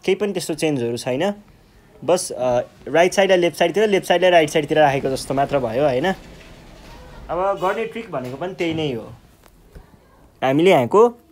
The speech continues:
यो सानोवाला छ नि, यो ट्राइएङ्गललाई चाहिँ ठुलो ट्राइएङ्गलसँग के देखाउँछौँ? पहिला सुरुमा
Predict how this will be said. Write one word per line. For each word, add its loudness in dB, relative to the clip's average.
यो 0
सानोवाला 6
छ 0
नि, 0
यो 6
ट्राइएङ्गललाई 4
चाहिँ 2
ठुलो 4
ट्राइएङ्गलसँग 2
के -2
देखाउँछौँ? -2
पहिला 4
सुरुमा 0